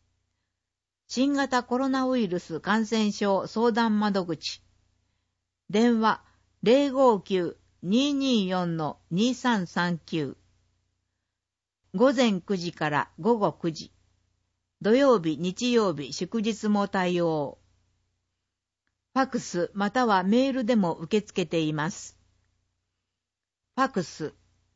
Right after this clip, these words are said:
零五九二二四の二三四四。メール、ワイエーケーユーエムユーエスアットマーク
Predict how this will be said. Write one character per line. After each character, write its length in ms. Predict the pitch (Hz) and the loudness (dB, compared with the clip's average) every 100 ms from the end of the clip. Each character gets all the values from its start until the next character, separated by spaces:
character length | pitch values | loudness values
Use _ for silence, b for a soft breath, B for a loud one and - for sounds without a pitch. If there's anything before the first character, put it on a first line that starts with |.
| _ _ _ _ - | _ _ _ _ 2
零 260 | 240 294 269 | 2 4 0
五 300 | 277 247 180 | 2 2 0
九 460 | - 190 165 - _ - | -2 -2 -2 -4 _ -4
二 280 | 202 262 277 | 0 0 0
二 380 | 269 247 196 | 0 0 0
四 320 | 185 190 175 160 | 0 -2 -2 -4
の 240 | 147 - - | -6 -8 -4
二 260 | 175 247 254 | 0 0 0
三 380 | - 247 190 165 | 0 0 0 0
四 340 | 170 180 170 | 0 0 -2
四。 280 | 175 143 - _ _ _ _ _ _ _ _ _ _ _ _ _ _ - | -2 -4 -8 _ _ _ _ _ _ _ _ _ _ _ _ _ _ 2
メ 260 | 254 269 | 4 4
ー 60 | 247 | 4
ル、 260 | 226 - _ _ _ _ _ _ _ _ _ _ - | 2 0 _ _ _ _ _ _ _ _ _ _ 0
ワ 200 | 233 277 | 2 2
イ 240 | 269 262 | 0 0
エ 260 | 254 247 226 | 2 0 -2
ー 60 | - | -2
ケ 320 | 233 254 254 | 2 4 4
ー 100 | 247 | 4
ユ 340 | 233 233 226 | 2 2 2
ー 80 | 214 - | 0 -2
エ 140 | 185 214 | 0 2
ム 240 | 240 254 | 4 4
ユ 380 | 240 240 233 226 | 2 2 0 0
ー 100 | 214 | 0
エ 80 | 220 | -2
ス 240 | - - _ _ _ | -4 -20 _ _ _
ア 80 | 180 | -2
ッ 80 | 185 | -2
ト 120 | - 247 | 0 2
マ 220 | 226 175 | 2 0
ー 40 | |
ク 180 | - | -6